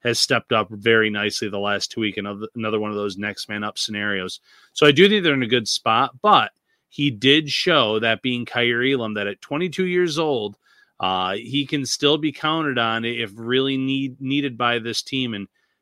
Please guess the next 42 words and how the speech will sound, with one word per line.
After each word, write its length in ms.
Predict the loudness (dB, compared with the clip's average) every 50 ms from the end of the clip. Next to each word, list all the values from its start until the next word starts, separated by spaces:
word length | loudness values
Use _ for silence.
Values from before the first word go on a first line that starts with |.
| _ _ 2
that's 240 | 4 4 4 2 0
huge, 280 | 0 0 0 0 -2
because 320 | -6 -4 -4 -4 -4 -2 -2
the, 160 | -4 -4 -2
you 140 | -2 -2 -2
look 120 | 0 0
at 60 | 0 0
the 80 | 2
rest 240 | 2 2 2 2 0
of 60 | 0
that 140 | 0 0 -2
draft 360 | -2 0 0 2 2 0 -2
class, 380 | -4 -2 -2 0 0 -2 -4 -6
Matt, 340 | -6 -4 -4 -4 -4 -6 -6
and 260 | -8 -8 -8 -8 -10 _ _ _ _ _ _ _
the 80 | -10 -8
Bills 420 | -4 -2 2 2 2 2 2 0
have 220 | 0 -2 -2 -2 -2
done 360 | 0 0 2 2 2 0 -2
a, 300 | -2 -2 -2 0 0 0
you 260 | -2 -2 -4 -4 -4
know, 120 | -4 -2 0
did 160 | 0 0 0
a 60 | -2
phenomenal 480 | -4 -4 -2 -2 -2 -2 -2 -4 -6 -4
job 260 | -2 -2 -2 -2 -2
with 100 | -4 -4
that. 140 | -4 -4 -4
If 100 | -4 -6
they 100 | -6 -6
can 100 | -4 -4
get 140 | -4 -6 -4 -4
Elam 280 | -6 -4 -4 -4 -4 -4
even 220 | -4 -6 -6 -8
playing 460 | -10 _ -6 -4 -2 -2 -2 -2 -4 -4
as 160 | -6 -6 -6
a 180 | -8 -8 -10
top 400 | -12 -12 -6 -4 -4 -4 -4 _ -10
reserve 680 | -14 -12 -12 -10 -6 -4 -2 0 0 2 0 0 -2
type 260 | -6 -8 -8 -8 -6 -8
of 140 | -12 -14 _
player, 480 | -8 -4 -4 -2 -2 -2 -2 -2 -4